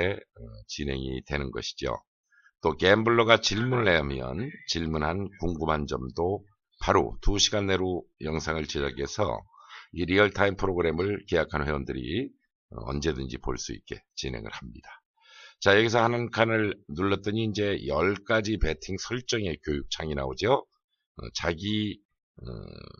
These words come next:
gem블러가 갖고 있는 시드와 상당한 형태를, 어, 클릭을 하시면 또 베팅 설정을 과연 어떻게 하는 것이 유리한가에 대한, 어, 설명도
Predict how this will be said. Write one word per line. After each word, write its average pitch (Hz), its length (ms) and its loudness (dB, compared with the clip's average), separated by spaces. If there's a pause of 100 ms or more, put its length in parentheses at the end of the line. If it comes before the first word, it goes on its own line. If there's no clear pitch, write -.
(160)
gem블러가 95 640 4 (100)
갖고 76 240 -4
있는 76 200 -2
시드와 78 440 -4
상당한 73 520 -4
형태를, 71 520 -6 (380)
어, - 40 -16 (120)
클릭을 69 280 -4
하시면 64 480 -6 (520)
또 82 180 2
베팅 101 460 0
설정을 123 600 -4
과연 107 280 0
어떻게 82 240 -4
하는 73 160 0
것이 73 520 -6 (240)
유리한가에 62 760 -4
대한, 71 400 -4 (400)
어, 53 140 -12
설명도 67 920 -6